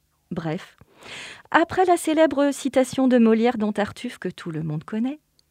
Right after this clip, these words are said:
Couf-, couvrez ce sein que je ne saurais voir », il serait de bon ton de dire aujourd'hui, « Couvrez ce corps vieillissant que la société ne saurait voir », sous-entendu, pour s'éviter peur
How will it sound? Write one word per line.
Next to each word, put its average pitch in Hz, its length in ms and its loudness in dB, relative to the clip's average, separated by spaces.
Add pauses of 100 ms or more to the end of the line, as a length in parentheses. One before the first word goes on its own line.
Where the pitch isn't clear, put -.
(480)
Couf-, - 380 -4 (120)
couvrez 339 360 2
ce - 160 -4
sein 254 220 -4
que 214 160 -4
je 180 100 -4
ne 160 160 -2
saurais 156 360 -8
voir », 147 520 -14 (640)
il 226 120 2
serait 285 300 2
de 240 120 4
bon 254 260 0
ton 294 220 -2
de 233 120 0
dire 240 240 -4
aujourd'hui, « 202 540 -4 (440)
Couvrez 240 400 -4
ce - 140 -8
corps 247 280 -6
vieillissant 196 560 -2
que - 100 -6
la 170 160 -2
société - 600 -10 (100)
ne 175 160 -8
saurait 196 360 -6
voir », 160 420 -10 (420)
sous-entendu, 196 880 -4 (760)
pour - 180 -8
s'éviter 226 540 -2
peur 247 360 0